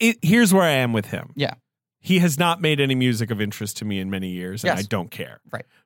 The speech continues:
Speaker 1: But if he did decide to make music that was in, of interest to me again, I'd be like, "Oh, that's nice."
Speaker 2: I,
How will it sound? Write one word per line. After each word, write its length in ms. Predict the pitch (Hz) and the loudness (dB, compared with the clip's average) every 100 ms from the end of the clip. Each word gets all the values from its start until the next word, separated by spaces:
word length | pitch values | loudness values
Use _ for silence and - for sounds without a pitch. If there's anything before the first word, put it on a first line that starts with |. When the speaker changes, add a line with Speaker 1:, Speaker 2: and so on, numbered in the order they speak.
| _ - | _ -2
Speaker 1:
But 140 | 170 | 0
if 120 | 170 | 0
he 100 | 196 | 0
did 240 | 170 233 220 | 2 2 2
decide 360 | 233 226 220 | 0 2 2
to 80 | 208 | 0
make 220 | 208 202 | 0 0
music 300 | 214 208 226 | 2 2 2
that 100 | 214 220 | 2 2
was 160 | 214 | 2
in, 160 | 214 208 | 0 -2
of 140 | - 190 | 0 -2
interest 320 | 202 208 - | -2 -4 -4
to 60 | |
me 120 | 202 208 | -2 -2
again, 300 | 208 240 240 | -2 -4 0
I'd 220 | 196 190 | 0 2
be 120 | 208 | 2
like, 220 | 196 208 - | 4 2 2
"Oh, 100 | 453 | 2
that's 220 | 415 - | 2 2
nice." 340 | 170 208 277 | 0 0 0
Speaker 2:
I, 100 | 220 | -2